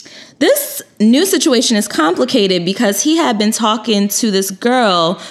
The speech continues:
for about seven months prior to him reaching out to me. Like, he's telling the girl all about me, how I was the one that got away and how I was his first love.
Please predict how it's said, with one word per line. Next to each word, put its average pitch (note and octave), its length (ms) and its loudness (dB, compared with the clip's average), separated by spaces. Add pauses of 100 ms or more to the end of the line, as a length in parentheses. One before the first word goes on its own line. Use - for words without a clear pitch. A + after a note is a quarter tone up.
(120)
for G#3 120 2
about F#3+ 240 0
seven G3+ 320 0
months F#3 260 0
prior A3 320 0
to A3 120 -2
him F#3 120 0
reaching F3 280 -2
out E3+ 160 -2
to F3 100 -4
me. D3 320 -2 (240)
Like, G3 280 0
he's B3 260 -2
telling G#3+ 240 0
the F#3 60 0
girl F3 280 0
all G3 200 2
about F3 280 0
me, F3+ 140 0
how F3+ 200 0
I - 20 2
was E3+ 100 -2
the E3+ 80 -2
one E3 140 -2
that D#3+ 80 -2
got D#3 140 -2
away G3+ 380 0
and F3 160 -2
how E3+ 220 0
I - 20 -2
was D#3+ 140 -2
his D#3+ 140 -6
first D#3 240 -6
love. D3+ 380 -4